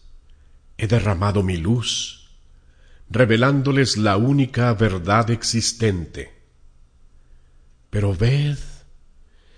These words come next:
cómo cada hombre y cada pueblo siente, piensa, cree e interpreta de diversa manera.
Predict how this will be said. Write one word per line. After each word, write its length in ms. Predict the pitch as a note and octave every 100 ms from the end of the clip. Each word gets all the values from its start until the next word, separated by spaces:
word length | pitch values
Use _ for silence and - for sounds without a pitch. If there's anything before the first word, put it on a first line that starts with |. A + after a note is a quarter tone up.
| - - -
cómo 340 | - C3 C3 G#2
cada 300 | B2 A#2+ A2
hombre 540 | C3 C#3 B2+ B2+ B2+
y 180 | A#2+ G#2+
cada 420 | - A#2 A2+ -
pueblo 580 | G#2+ C3 D3 D3+ D#3 D#3 - - - - - - - -
siente, 960 | - F2 F#2+ A2 G#2+ A2 - A2+ G#2+
piensa, 880 | G2+ - F2+ G2+ A2 G#2+ G2 A2 G#2 - - -
cree 720 | A2+ G2+ F2+ A#2+ C#3+ D3 - - - - -
e 120 | - A2+
interpreta 1000 | A2 G#2 - A2 G#2+ - B2 D#3 B2+ F#2+
de 140 | F2
diversa 540 | E2+ D#2+ E2+ E2 -
manera. 640 | E2 E2+ D#2 D#2 D#2+ D#2 -